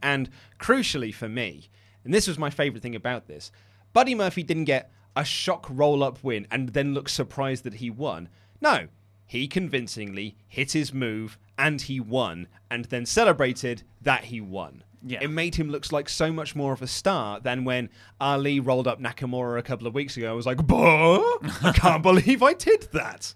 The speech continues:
Speaker 2: Yeah. There was, and there was some really good spots in here too. Bryan sort of transmission, uh, tr-, transitioned from a crossface to a Rings of Saturn.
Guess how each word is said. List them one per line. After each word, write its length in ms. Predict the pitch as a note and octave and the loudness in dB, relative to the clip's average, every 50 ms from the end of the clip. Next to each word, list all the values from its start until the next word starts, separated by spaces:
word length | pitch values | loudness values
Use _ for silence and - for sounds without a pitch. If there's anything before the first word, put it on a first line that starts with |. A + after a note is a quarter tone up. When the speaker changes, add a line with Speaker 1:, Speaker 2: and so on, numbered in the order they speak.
| _ - | _ -12
Speaker 2:
Yeah. 340 | - B2 A#2+ G#2+ G2 F2 - _ _ _ _ _ - | -8 -6 -6 -4 -6 -8 -10 _ _ _ _ _ -6
There 80 | C4 | -2
was, 160 | C4+ B3+ F#3+ A#3 | -2 -2 -2 -2
and 240 | A3+ A#3+ C4+ C4+ | -4 -4 -4 -4
there 180 | B3+ A3 A#3 C4 | -4 -2 -2 -2
was 100 | A#3+ F3 | -2 -2
some 160 | - G#3+ G3+ G3 | -4 -4 -4 -2
really 180 | G3 F3 D3+ | -2 -4 -4
good 180 | B2 C3+ A#2+ - | -4 -6 -8 -8
spots 440 | - - - - B2 A2 - - - | -10 -10 -6 -4 -6 -6 -6 -8 -10
in 100 | A2+ A2 | -8 -6
here 200 | G#2+ G#2+ G#2+ G2+ | -4 -4 -6 -6
too. 500 | G#2 - - A2+ A2 A2+ A2 A2 A2 G2 - - _ _ _ - | -8 -10 -8 -6 -6 -6 -6 -6 -8 -10 -14 -20 _ _ _ -6
Bryan 580 | C3 C3 B2+ B2+ B2 A#2 A#2 A2+ A2 G#2 G2+ - _ _ | -2 0 0 2 0 0 -2 -2 -4 -4 -6 -10 _ _
sort 200 | - - B2 A2+ | -14 -10 -8 -6
of 60 | G2+ - | -6 -6
transmission, 960 | - - G#2+ G#2+ G#2 G2 - A2+ A2+ G#2+ - - A2 G#2 G#2 G#2 G2 - - | -6 -6 -8 -8 -8 -8 -8 -8 -8 -8 -6 -6 -4 -4 -4 -4 -6 -8 -10
uh, 160 | - G#2+ G#2+ | -8 -8 -8
tr-, 140 | - - - C#3 - _ _ - - - B2 | -10 -14 -20 -20 -20 _ _ -16 -10 -8 -6
transitioned 440 | A#2 G#2 A#2 A2 - A#2+ G#2+ G#2+ - | -6 -6 -6 -8 -8 -6 -8 -8 -8
from 140 | - G2 | -10 -12
a 60 | F2+ F2+ | -12 -12
crossface 640 | - - A#2 G#2+ - - - G#2 G2+ G2+ G2 - | -10 -8 -8 -8 -8 -8 -8 -6 -8 -6 -8 -10
to 120 | - G#2+ G2 | -12 -12 -12
a 40 | F#2+ | -10
Rings 280 | G2 G#2 G2+ G2+ F#2 G2 | -8 -8 -8 -8 -8 -10
of 80 | F2+ | -12
Saturn. 520 | - - - A2+ G#2+ G#2 G2+ G2+ G2+ G2 | -10 -8 -8 -8 -8 -8 -8 -8 -10 -10